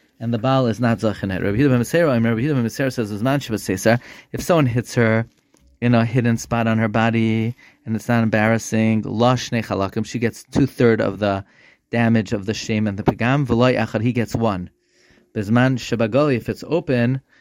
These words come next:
if it's revealed, Loi, the Baal gets Shnei Chalakim, two-thirds, V'loi Echad, she gets one-third. Shaloi Yinasin Miyad, his Chelek in the Boishas and Pagam, the husband accepts immediately, and he does as he wants.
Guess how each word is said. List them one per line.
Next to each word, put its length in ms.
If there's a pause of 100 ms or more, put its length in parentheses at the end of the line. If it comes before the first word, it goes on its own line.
(100)
if 160
it's 140
revealed, 600
Loi, 380
the 120
Baal 280
gets 300
Shnei 120
Chalakim, 400
two-thirds, 380
V'loi 260
Echad, 260
she 100
gets 180
one-third. 400 (580)
Shaloi 460
Yinasin 440
Miyad, 340
his 440 (140)
Chelek 640 (420)
in 140
the 140
Boishas 500
and 100
Pagam, 500
the 260
husband 400
accepts 360
immediately, 640
and 140
he 100
does 280
as 240
he 100
wants. 400